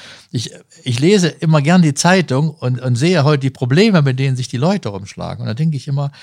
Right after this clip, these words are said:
Gott hat für eure ganzen Probleme gute Lösungen. Aber ihr habt euch abgewendet von Gott, ihr habt wirklich euren Verstand verloren. Im Moment denkt man das, wenn man zum Beispiel schaut, wie das Bundesverfassungsgericht in Karlsruhe ein drittes Geschlecht beschließt,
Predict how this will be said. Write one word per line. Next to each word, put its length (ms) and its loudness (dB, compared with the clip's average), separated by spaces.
Gott 260 -2
hat 120 -4
für 180 -2
eure 220 -2
ganzen 360 -2
Probleme 580 -2
gute 300 -4
Lösungen. 600 -6
Aber 220 -6
ihr 140 -4
habt 220 -6
euch 200 -4
abgewendet 680 -2
von 240 -2
Gott, 220 -6
ihr 100 -6
habt 200 -6
wirklich 320 0
euren 240 -6
Verstand 420 -4
verloren. 400 -8
Im 80 -6
Moment 460 -6
denkt 280 -6
man 140 -8
das, 260 -12
wenn 100 -10
man 260 -10
zum 160 -6
Beispiel 600 -6
schaut, 380 -6
wie 60 -10
das 160 -8
Bundesverfassungsgericht 1000 -10
in 60 -10
Karlsruhe 480 -8
ein 160 -6
drittes 300 -10
Geschlecht 440 -14
beschließt, 600 -10